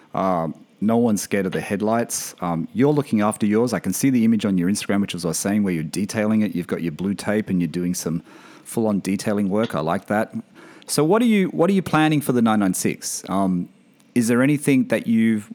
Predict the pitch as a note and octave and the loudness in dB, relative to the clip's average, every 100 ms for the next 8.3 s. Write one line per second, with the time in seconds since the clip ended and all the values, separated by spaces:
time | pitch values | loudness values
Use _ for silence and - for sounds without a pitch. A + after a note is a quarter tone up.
0 | - G#2+ A#2 A#2 A2 D2+ A2 - F3+ G3 | -4 2 2 2 0 0 0 0 0 0
1 | - G3 G#2+ - - - A2 A2 F#2+ F#2 | 0 -2 -2 -4 -6 -2 -2 0 0 -2
2 | - - - G2+ F#2 A2+ B2+ D3 B2 C#3+ | -8 -20 -8 -4 -2 0 2 2 2 2
3 | D#3 D#3 - - - - F2 E2 E2+ F2+ | 2 2 -2 -6 -10 -8 -6 -4 -4 -6
4 | D#2+ G#2+ G#2+ G2+ - F2+ A2 A2 - D#3+ | -4 -2 0 -2 -2 -4 -2 -2 -2 -2
5 | - D#3+ B2+ F2 D#2+ - G#2+ F#2+ F#2 F#2 | 0 0 0 -2 -8 -8 -6 -4 -2 2
6 | A2+ C3 A#2 A#2 A#2 - A#2 A#2 G#2 A2+ | 4 2 2 2 0 0 0 0 0 0
7 | A2 G#2+ A2 G#2+ - A#2 - A2 A2+ B2+ | 2 2 2 0 -2 -6 -2 0 2 2
8 | C3 B2+ | 0 -2